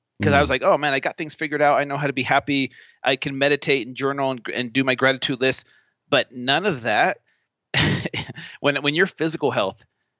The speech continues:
Speaker 1: goes to shit the way it, I'm doing to myself on purpose, people
Speaker 2: Yes.
Speaker 1: don't realize it's like pouring a bucket of water on a burning building. Yeah, it, meditation helps a little bit here and there. Breathing helps a little bit here and there. It's not gonna save you.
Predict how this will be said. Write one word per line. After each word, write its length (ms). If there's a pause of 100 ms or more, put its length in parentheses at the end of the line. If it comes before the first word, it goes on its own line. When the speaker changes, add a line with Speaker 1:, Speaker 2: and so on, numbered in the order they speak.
(300)
Speaker 1:
goes 200
to 80
shit 320
the 80
way 380
it, 180
I'm 140
doing 280
to 100
myself 300
on 80
purpose, 380
people 300
Speaker 2:
Yes. 160
Speaker 1:
don't 100
realize 440
it's 100
like 160
pouring 240
a 40
bucket 300
of 100
water 260
on 120
a 40
burning 340
building. 340 (520)
Yeah, 240
it, 260
meditation 440
helps 220
a 40
little 160
bit 120
here 120
and 80
there. 140
Breathing 380
helps 200
a 60
little 140
bit 120
here 100
and 120
there. 280 (360)
It's 160
not 140
gonna 160
save 300
you. 240